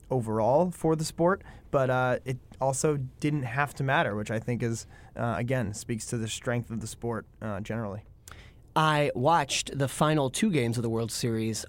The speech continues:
Speaker 2: on my computer in a hotel room in India.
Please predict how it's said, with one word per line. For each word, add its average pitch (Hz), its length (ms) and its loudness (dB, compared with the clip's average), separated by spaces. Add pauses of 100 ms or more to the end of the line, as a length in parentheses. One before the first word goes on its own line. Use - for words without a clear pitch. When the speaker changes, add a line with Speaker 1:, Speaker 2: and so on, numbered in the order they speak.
Speaker 2:
on 160 440 4
my 135 220 2
computer 120 680 0
in 156 340 4
a 127 120 0
hotel 143 460 2
room 113 340 0
in 143 320 2 (460)
India. 165 520 2